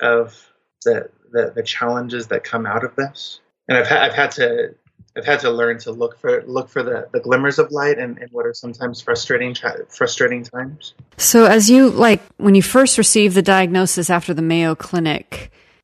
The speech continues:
Speaker 2: and the doctor seemed to say, "This is psychosomatic," or, "This is related to psychology," how did that make you feel?
Speaker 1: Uh, my, my first response was,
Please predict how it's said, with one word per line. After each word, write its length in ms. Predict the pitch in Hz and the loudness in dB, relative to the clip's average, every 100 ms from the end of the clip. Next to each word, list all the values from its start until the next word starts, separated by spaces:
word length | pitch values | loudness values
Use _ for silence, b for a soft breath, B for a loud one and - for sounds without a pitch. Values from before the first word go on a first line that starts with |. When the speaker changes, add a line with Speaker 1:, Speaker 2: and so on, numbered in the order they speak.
| - | -4
Speaker 2:
and 220 | 175 165 | -2 0
the 60 | 156 | 0
doctor 360 | 170 170 185 | 0 2 0
seemed 380 | 165 - 180 165 | 0 0 0 0
to 320 | 180 160 156 | 2 2 2
say, 840 | 147 - 180 165 160 156 151 151 - _ | -2 -2 2 2 4 2 2 -2 -8 _
"This 240 | - 165 170 | -6 -4 -2
is 100 | 160 | -2
psychosomatic," 960 | - 165 170 160 - 160 156 156 156 | -2 -2 -2 -4 -4 -2 0 0 -2
or, 180 | - 160 | -2 -2
"This 220 | 165 156 | -2 -2
is 220 | 156 147 165 | -4 -4 -2
related 380 | 160 165 165 | 0 0 0
to 100 | 156 | -2
psychology," 760 | 165 160 156 - 170 175 156 165 | -4 -4 -4 0 2 2 0 -4
how 200 | 156 196 | -4 -6
did 120 | 220 | -2
that 180 | 196 160 | -2 0
make 240 | 160 170 - | -2 -4 -6
you 100 | 151 | -10
feel? 560 | - 160 147 139 147 b b b b b b _ - | -6 -6 -4 -6 -8 b b b b b b _ -10
Speaker 1:
Uh, 160 | 123 117 | -8 -6
my, 160 | 123 - | -8 -8
my 180 | - 135 | -4 -4
first 360 | - 160 156 - | 0 0 0 -4
response 560 | 120 - 113 113 110 | -12 -10 -12 -12 -14
was, 540 | 120 107 107 107 - | -12 -10 -12 -14 -16